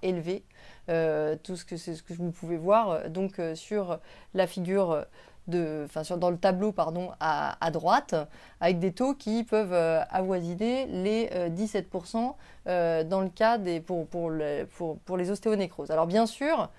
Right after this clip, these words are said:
tout dépend de, euh, l'indication lorsque le, l'implant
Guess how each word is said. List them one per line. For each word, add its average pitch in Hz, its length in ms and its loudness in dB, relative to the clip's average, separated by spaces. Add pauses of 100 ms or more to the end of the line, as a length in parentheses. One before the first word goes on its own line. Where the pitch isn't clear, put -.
(160)
tout 294 140 2
dépend 226 460 2 (280)
de, 226 380 2 (100)
euh, 170 800 2
l'indication 202 680 2 (400)
lorsque 170 760 -2
le, 170 480 2
l'implant 196 580 2